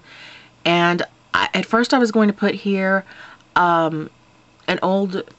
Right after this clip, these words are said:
Ghostly Talk radio show where they first discussed the Bell Witch. And it was around an hour long. Entertaining because I'm a part of that group and I love those guys.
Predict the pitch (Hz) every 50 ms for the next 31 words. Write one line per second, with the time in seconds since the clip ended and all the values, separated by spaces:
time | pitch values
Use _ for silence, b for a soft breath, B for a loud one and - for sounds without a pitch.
0 | _ _ _ 196 185 185 190 196 - 220 196 202 190 185 180 - 180 170 170 175
1 | 175 170 165 160 - - 170 156 151 151 156 156 147 160 156 156 160 156 - -
2 | - - - _ - - 190 196 190 - - 180 - - - 165 156 147 147 147
3 | - - _ _ - 165 160 151 151 143 139 139 139 135 127 123 - - - -
4 | B B B B B B B B B - 160 160 160 - 156 170 165 165 175 190
5 | 220 208 196 196 190 165 160 - - 143 147 147 147 143 143 139 139 135 135 131
6 | 131 131 143 b b b b b b _ _ _ 226 262 285 - 294 - - -
7 | 214 185 185 190 185 175 160 - 180 165 156 156 - - - 160 156 160 156 151
8 | - - 170 165 165 160 151 160 151 147 - 156 151 147 - 156 151 - - 147
9 | 147 151 143 143 147 151 139 135 - - - 151 151 147 143 139 147 156 -